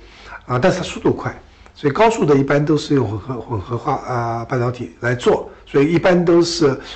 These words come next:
呃，三五族或者叫，呃，砷化钾的P A。那么今天越来越多的公司开始用C mos这样一个性价比特别好的工艺来做功率放大器，来做P A，所以经常会有出现说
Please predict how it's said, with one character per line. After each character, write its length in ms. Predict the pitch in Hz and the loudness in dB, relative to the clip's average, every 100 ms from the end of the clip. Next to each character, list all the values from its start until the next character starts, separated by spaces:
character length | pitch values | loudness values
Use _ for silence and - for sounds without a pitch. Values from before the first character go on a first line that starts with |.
| - | -14
呃， 840 | - 123 117 117 120 110 110 113 110 | -4 0 0 -2 -6 -10 -12 -12 -6
三 220 | - 160 | 0 2
五 140 | 135 104 | 2 0
族 320 | 110 110 127 | -4 -4 -4
或 160 | 127 | -4
者 160 | 113 113 | -4 -6
叫， 480 | - 101 101 92 95 - - - - - | -6 -6 -4 -6 -8 -16 -20 -20 -20 -10
呃， 140 | 117 | -8
砷 180 | - 196 | -2 0
化 160 | 233 139 | 2 0
钾 200 | 104 95 | -4 -8
的 80 | |
P 220 | 101 - 98 | -8 -6 -8
A。 140 | 98 | -4
那 60 | 151 | -2
么 60 | 139 | 0
今 260 | 202 202 | 2 2
天 360 | 185 180 170 170 - - - _ | 2 2 2 0 -8 -20 -20 _
越 240 | 240 233 | 4 6
来 180 | 151 123 | 6 4
越 240 | 143 156 131 | 4 4 2
多 360 | 123 160 156 | 2 4 4
的 400 | 147 127 - - - - _ _ - | 4 2 0 -8 -20 -20 _ _ -6
公 200 | 131 151 | 2 2
司 420 | 147 - 147 147 147 - - | 2 -2 2 2 0 -12 -16
开 300 | - 143 139 | -2 2 2
始 260 | 139 120 | 0 -2
用 200 | 123 120 | 0 0
C 340 | 113 - - 220 | -2 -6 0 2
mos 400 | 220 147 - 120 | 4 2 -2 -2
这 100 | 139 | 0
样 120 | 120 | 0
一 120 | 117 | -2
个 280 | 110 113 110 | -2 -4 -6
性 180 | - 196 | -2 2
价 160 | 175 147 | 2 2
比 200 | 151 - | -2 -8
特 200 | - 165 | -2 4
别 140 | 190 | 4
好 640 | 202 - - - - - | 2 -4 -10 -6 -2 0
的 100 | 127 | 2
工 220 | 165 175 175 | 4 4 6
艺 140 | 156 | 4
来 240 | 117 104 | 2 0
做 340 | 117 - 139 110 | -2 2 4 4
功 160 | 127 | 2
率 100 | 135 | 2
放 160 | 123 123 | 2 0
大 140 | 113 | 0
器， 220 | 113 - 107 | -2 -4 -6
来 120 | 104 | -6
做 160 | 101 | -6
P 220 | 107 - 107 | -8 -4 -4
A， 180 | 110 110 | -4 -8
所 160 | - | -6
以 120 | 113 98 | -6 -4
经 220 | - 120 | -2 -2
常 180 | 113 107 | -2 -2
会 180 | 117 | -4
有 60 | 101 | -4
出 160 | - 107 | -8 -10
现 160 | 127 | -8
说 220 | 117 123 | -6 -6